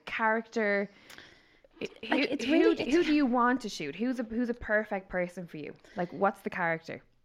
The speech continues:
Speaker 2: Like, the real, it really just depends. It
Speaker 1: Mm.
Speaker 2: really does just depend, and it depends on what the end goal would be as well, you know what I mean?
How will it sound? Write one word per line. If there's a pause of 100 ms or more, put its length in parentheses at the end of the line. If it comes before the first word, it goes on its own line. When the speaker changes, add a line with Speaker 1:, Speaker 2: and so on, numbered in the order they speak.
(840)
Speaker 2:
Like,
the
real,
it
really
just
depends. (140)
It
Speaker 1:
Mm.
Speaker 2:
really
does
just
depend,
and
it
depends
on
what
the
end
goal
would
be (120)
as
well,
you
know
what
I
mean?